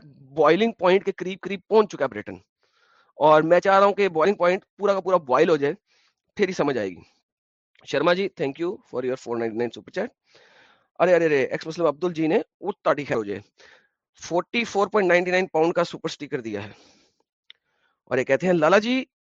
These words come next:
it's good to hear from you۔ Sometimes even I also learned many new things from you۔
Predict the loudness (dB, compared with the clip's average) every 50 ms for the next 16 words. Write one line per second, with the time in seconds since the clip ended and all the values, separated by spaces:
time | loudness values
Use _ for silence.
0 | _ _ _ _ -10 -10 -10 -10 -14 -14 _ -4 -4 -4 -4 _ -8 -2 0 0
1 | 0 0 -2 -2 -2 0 -2 -4 -6 -8 _ _ _ -20 -20 _ _ _ _ _
2 | _ _ _ -12 0 2 2 2 4 6 6 6 6 4 -2 _ _ -4 0 2
3 | 4 4 4 2 2 2 2 2 2 0 -2 -2 -2 2 4 4 4 4 2 -2
4 | -8 _ _ -8 -6 -6 2 2 4 6 6 6 6 4 0 -2 -4 -6 -6 -6
5 | -8 -8 -8 -8 -8 -10 -12